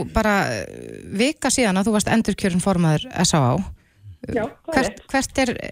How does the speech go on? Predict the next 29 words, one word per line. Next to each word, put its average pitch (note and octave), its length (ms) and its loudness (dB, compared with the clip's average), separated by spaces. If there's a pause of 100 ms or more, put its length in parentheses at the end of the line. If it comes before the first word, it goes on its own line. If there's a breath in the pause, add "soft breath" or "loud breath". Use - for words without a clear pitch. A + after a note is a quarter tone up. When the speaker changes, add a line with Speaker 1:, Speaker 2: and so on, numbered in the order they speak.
(140)
Speaker 1:
brýnasta A3 520 2
verkefnið E3+ 500 0 (1200)
s-, - 220 -12
svona E3+ 260 2
Speaker 2:
Það F#3 160 -2
er A3+ 80 0
Speaker 1:
á A#3 80 0
Speaker 2:
að F3+ 60 4
ná, F3 80 4
Speaker 1:
næstunni? E3 320 0 (560)
Speaker 2:
ná F#3 180 -6 (300)
nýjum F#3+ 420 0
samningum F3 540 0
við, D#3 240 2 (100)
við E3+ 200 -2
Sjúkratryggingar. D#3 760 -4 (160)
Það D#3 320 -2
er D#3 120 0
svona D#3 180 -8 (100)
brýnasta D3+ 380 -2
verkefni C#3 420 -4
okkar C#3+ 240 -4
að C#3+ 120 4
ná, C#3+ 120 2 (480)
he-, D#3 320 0 (680)
nýjum D3+ 400 0
heildarsamningum D#3 1120 0
við C#3 220 2 (360)
Sjúkratryggingar. D3+ 680 -6